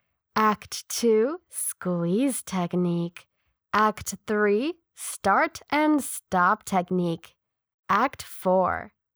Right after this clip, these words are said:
edge it. And Act five, come for me. Act one, get hard. You need a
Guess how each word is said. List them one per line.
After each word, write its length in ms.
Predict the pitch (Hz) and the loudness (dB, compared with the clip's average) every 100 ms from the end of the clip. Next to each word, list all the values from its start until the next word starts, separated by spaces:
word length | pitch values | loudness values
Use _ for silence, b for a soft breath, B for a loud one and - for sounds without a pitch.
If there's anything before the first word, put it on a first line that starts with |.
| _ 170 | _ -2
edge 320 | 185 220 190 | 0 0 -2
it. 440 | 156 87 - - _ _ _ _ _ _ _ - | -4 -6 -8 -12 _ _ _ _ _ _ _ -4
And 320 | 202 202 196 - 208 | 0 2 0 0 2
Act 400 | 220 226 - - | 2 2 -4 -14
five, 640 | - 226 220 240 277 - _ _ _ | -2 2 4 2 0 -4 _ _ _
come 500 | - - 180 175 214 | -18 -8 0 2 2
for 280 | 214 - 185 | -2 -4 -2
me. 540 | 180 180 180 185 - 285 _ _ _ _ _ _ _ _ _ _ _ _ _ - | 0 -2 -4 -6 -12 -18 _ _ _ _ _ _ _ _ _ _ _ _ _ 0
Act 440 | 254 302 - - | 2 2 -2 -4
one, 560 | 233 202 185 160 143 - _ - 190 | 0 2 2 0 -6 -12 _ -14 -6
get 280 | - 202 233 | 0 2 0
hard. 760 | - - 170 175 185 131 117 - _ _ _ _ _ - 208 | -4 -8 -2 0 0 -2 -10 -16 _ _ _ _ _ -10 -2
You 320 | 214 277 302 | 2 2 4
need 380 | 262 240 240 - | 4 4 2 0
a 160 | 170 | -4